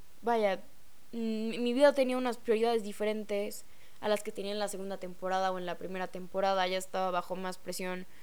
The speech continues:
Claro que fueron, hubo días en los que lloré, tipo, y no, no sé cómo no se me acabaron las lágrimas. Hubo días en los que,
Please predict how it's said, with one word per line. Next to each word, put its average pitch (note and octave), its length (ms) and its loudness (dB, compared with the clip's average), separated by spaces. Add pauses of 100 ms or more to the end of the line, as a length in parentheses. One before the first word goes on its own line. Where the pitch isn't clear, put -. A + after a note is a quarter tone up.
(260)
Claro A3 220 6
que G3 100 -2
fueron, G3+ 440 6
hubo A#3 220 8
días G#3+ 240 6
en F#3+ 100 -4
los F3 140 -4
que F3+ 260 -4 (240)
lloré, G3 640 4 (1200)
tipo, G3 460 0
y F#3+ 120 -2
no, G3 920 0
no G#3 360 0
sé G#3 220 2
cómo G#3 160 2
no G3 80 0
se F#3+ 80 -6
me F#3+ 60 0
acabaron F#3 300 2
las F3 140 -2
lágrimas. F#3 500 0
Hubo F#3 180 -6
días F3+ 200 -4
en F3 60 -8
los E3 120 -6
que, E3+ 200 -4